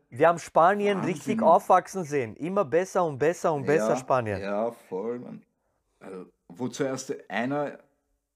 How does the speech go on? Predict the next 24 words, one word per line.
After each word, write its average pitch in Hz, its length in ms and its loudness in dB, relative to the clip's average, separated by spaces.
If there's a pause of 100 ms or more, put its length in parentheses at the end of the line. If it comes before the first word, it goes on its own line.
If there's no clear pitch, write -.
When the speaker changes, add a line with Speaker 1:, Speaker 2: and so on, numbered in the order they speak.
(100)
Speaker 2:
also 113 240 -6
alle 139 440 -2 (200)
keiner 139 260 -2
hatte 139 220 -2
einen 127 140 -4
Schatten, 120 360 -4
nur 135 180 -4
einer 117 260 -4
hat 113 180 -4
einen 110 100 -6
Schatten. 123 200 0
Speaker 1:
Genau. 127 180 6
Speaker 2:
Und 113 60 2
dann 120 200 -4
ganz 160 320 -4
am 165 80 -6
Ende 147 240 -6
der 143 160 -4
Crew 185 300 -4 (380)
ist 135 200 -4
nur 156 140 0
einer 151 320 -2
übrig 151 440 -2
und 131 160 -8